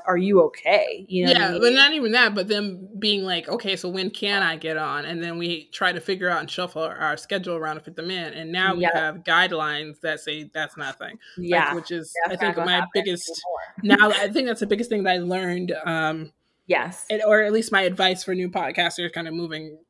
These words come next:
Speaker 2: towards that
Speaker 1: Yeah.
Speaker 2: is that to ha-, if you're going to have guests, have guidelines <laughs>
Speaker 1: Yeah.
Speaker 2: to let them know what the expectations are so you can set the expectations up front.
Speaker 1: Because
Speaker 2: So
Speaker 1: people
Speaker 2: there's
Speaker 1: will have
Speaker 2: no
Speaker 1: you
Speaker 2: confusion.
Speaker 1: rescheduling them three times.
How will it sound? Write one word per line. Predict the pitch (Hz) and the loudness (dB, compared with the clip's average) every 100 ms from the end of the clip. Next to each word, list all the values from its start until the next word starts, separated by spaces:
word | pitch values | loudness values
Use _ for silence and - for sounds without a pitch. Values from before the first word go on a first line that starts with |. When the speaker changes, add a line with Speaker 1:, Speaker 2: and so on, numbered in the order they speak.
| - | -6
Speaker 2:
towards | 175 170 | -2 -2
that | 190 | 4
Speaker 1:
Yeah. | 180 165 143 | 6 6 4
Speaker 2:
is | 175 | 0
that | 170 - - | -2 -4 -2
to | - | 0
ha-, | - 180 165 | 6 4 4
if | 190 | -2
you're | 202 | -4
going | 185 175 190 | 0 0 0
to | 247 | -2
have | 226 220 233 | 2 4 4
guests, | 240 247 262 - - - | 0 0 -2 -6 -14 -10
have | - 185 170 165 175 | -2 -2 -2 -10 -14
guidelines | 175 147 160 147 170 190 - - | -12 -10 -8 -4 -4 -4 -8 -6
<laughs> | 175 - 226 156 | -4 4 4 4
Speaker 1:
Yeah. | 127 101 - 202 | -4 -4 -8 -6
Speaker 2:
to | - | 0
let | 185 185 180 | 2 0 -2
them | 190 | -4
know | 175 175 | -4 -4
what | 170 - 170 | -6 -8 -8
the | 175 | -10
expectations | - - 160 170 185 190 | -10 -12 -10 -8 -4 0
are | 202 | 0
so | 202 | 0
you | |
can | 185 | -6
set | 180 175 | -6 -6
the | 160 | -8
expectations | 165 170 160 160 170 151 | -8 -10 -8 -8 -8 -8
up | - | -10
front. | - 165 170 202 - _ _ - | -8 -2 0 -2 -6 _ _ -4
Speaker 1:
Because | - 262 | 4 6
Speaker 2:
So | - | 6
Speaker 1:
people | 285 349 381 | 4 4 6
Speaker 2:
there's | |
Speaker 1:
will | 349 302 | 8 10
have | 277 277 | 8 6
Speaker 2:
no | |
Speaker 1:
you | 294 | 4
Speaker 2:
confusion. | 269 247 180 226 | 2 2 4 4
Speaker 1:
rescheduling | 240 226 202 | 6 2 2
them | 185 | 0
three | 180 - 208 | 0 0 0
times. | 196 185 135 - - - | 2 0 -2 -8 -14 -18